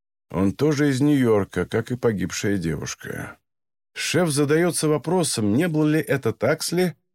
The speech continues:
отцом ребёнка мисс Монако.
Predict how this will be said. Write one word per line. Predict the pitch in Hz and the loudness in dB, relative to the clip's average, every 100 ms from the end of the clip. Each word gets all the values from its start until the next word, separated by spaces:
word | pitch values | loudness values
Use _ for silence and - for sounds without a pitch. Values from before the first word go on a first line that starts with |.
| _ _ | _ _
отцом | 85 101 - 175 160 | -4 -2 0 2 2
ребёнка | 139 147 160 - | 2 2 2 2
мисс | 147 151 127 | 2 2 0
Монако. | 135 131 107 80 - - - | 0 0 0 -4 -8 -12 -14